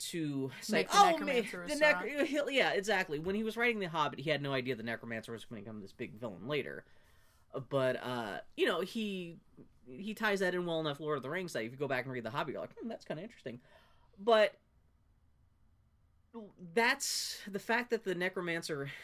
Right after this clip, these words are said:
Speaker 1: is Sauron seems to be why these movies are gonna be three movies now, 'cause it sounds like the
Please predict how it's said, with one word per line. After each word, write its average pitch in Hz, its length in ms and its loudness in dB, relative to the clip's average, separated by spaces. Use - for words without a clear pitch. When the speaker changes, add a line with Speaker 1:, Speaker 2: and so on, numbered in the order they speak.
Speaker 1:
is 156 640 4
Sauron 117 760 -2
seems 285 340 -2
to 381 80 0
be 247 140 -2
why 139 440 4
these 170 180 -2
movies 151 360 -4
are 131 100 -4
gonna 135 140 -4
be 131 100 -6
three 151 260 -6
movies 131 400 -6
now, 113 200 -8
'cause 160 180 -8
it 160 140 -4
sounds 240 300 -4
like 202 200 -4
the 120 260 -4